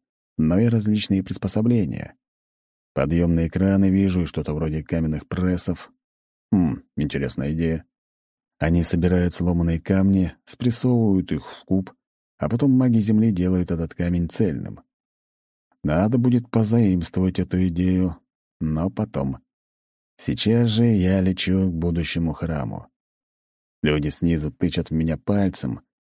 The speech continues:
Кто-то боится, кто-то кричит, а некоторые смотрят с любопытством. Все же я сейчас пламя. И это пламя прилетело на середину моста. Как я ранее говорил, мост этот очень широкий и длинный.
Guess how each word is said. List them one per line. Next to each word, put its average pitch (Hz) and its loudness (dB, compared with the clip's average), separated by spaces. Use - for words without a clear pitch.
Кто-то - -2
боится, 117 2
кто-то 123 -2
кричит, 85 -4
а 92 2
некоторые 87 0
смотрят 87 -2
с - -8
любопытством. 90 -4
Все 78 -2
же 69 -6
я 80 0
сейчас 80 -4
пламя. 82 -2
И 90 4
это 110 0
пламя 107 2
прилетело 101 2
на 92 2
середину 87 -2
моста. - -8
Как 80 0
я 92 4
ранее 95 4
говорил, 95 2
мост 107 2
этот 107 0
очень 104 0
широкий 101 0
и - 0
длинный. 92 -2